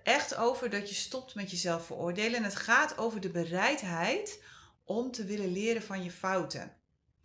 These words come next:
Hè, want wat heeft het anders voor zin om dingen fout te doen of verkeerd te doen? Ik vind fout, vind ik eigenlijk niet een goed woord. Om te willen leren van je ervaringen. Ik denk dat dat een beter woord is.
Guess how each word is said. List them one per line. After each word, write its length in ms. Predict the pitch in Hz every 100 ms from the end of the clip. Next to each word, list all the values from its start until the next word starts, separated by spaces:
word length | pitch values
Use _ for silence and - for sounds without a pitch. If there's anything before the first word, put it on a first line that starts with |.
| - -
Hè, 120 | 180
want 220 | 226 220 160
wat 200 | 214 294
heeft 220 | 302 320
het 100 | 233
anders 320 | - 247 269
voor 140 | - 185
zin 480 | 170 233 285 392 - - - _
om 200 | 202 202
dingen 440 | 220 208 190 - - -
fout 340 | - 220 220
te 80 | 165
doen 160 | 160
of 100 | 156
verkeerd 420 | - 180 208 226 226
te 80 |
doen? 140 | 143 151
Ik 100 | 151
vind 160 | 180
fout, 340 | 170 196 196 196
vind 140 | 180
ik 60 | 175
eigenlijk 340 | 180 180 190
niet 80 | 175
een 60 | -
goed 180 | 170 147
woord. 420 | 143 165 277 - - - -
Om 240 | - 190 190
te 100 | 190
willen 260 | 190 180
leren 300 | 175 190 196
van 160 | 196 175
je 140 | 165
ervaringen. 760 | - 139 160 156 160 139 143 -
Ik 100 | 139
denk 160 | 165
dat 100 | 156
dat 120 | 151 139
een 120 | 139
beter 280 | 123 120 127
woord 260 | 117 -
is. 300 | - - -